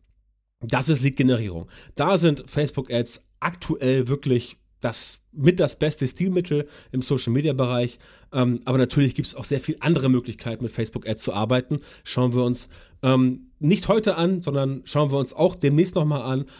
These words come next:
Ähm, das Problem eigentlich bei Facebook-Ads, und deswegen heißt die Folge ja sechs todsichere Wege, dein Geld mit Facebook-Ads zu verbrennen, ist, dass man dann natürlich sehr viel falsch machen kann bei Facebook-Ads, wie bei jedem anderen Online-Marketing,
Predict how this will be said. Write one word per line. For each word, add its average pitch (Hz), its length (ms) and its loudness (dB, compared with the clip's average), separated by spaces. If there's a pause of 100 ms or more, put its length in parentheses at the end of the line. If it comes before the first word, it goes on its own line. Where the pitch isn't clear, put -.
(160)
Ähm, 127 300 2 (180)
das 135 160 -4
Problem 147 640 4
eigentlich 131 320 0
bei 127 140 -2
Facebook-Ads, 127 560 -6
und 123 60 0
deswegen 127 320 -2
heißt 160 200 2
die 170 60 2
Folge 147 340 0
ja 127 200 2 (260)
sechs - 320 -2
todsichere 147 640 0
Wege, 143 380 0 (220)
dein 123 220 0
Geld 135 300 0 (200)
mit 131 280 -2
Facebook-Ads 135 580 -4
zu - 80 -10
verbrennen, 113 520 -2
ist, 175 280 2
dass 151 200 -2
man 131 140 -2
dann 131 140 -2 (380)
natürlich 143 400 -2
sehr 156 160 2
viel 165 180 -2
falsch 170 340 -2
machen 123 240 -2
kann 113 240 -10 (300)
bei 123 160 -2
Facebook-Ads, 131 720 -4
wie 180 120 0
bei 143 160 2
jedem 139 260 0
anderen 127 400 2
Online-Marketing, 127 1080 0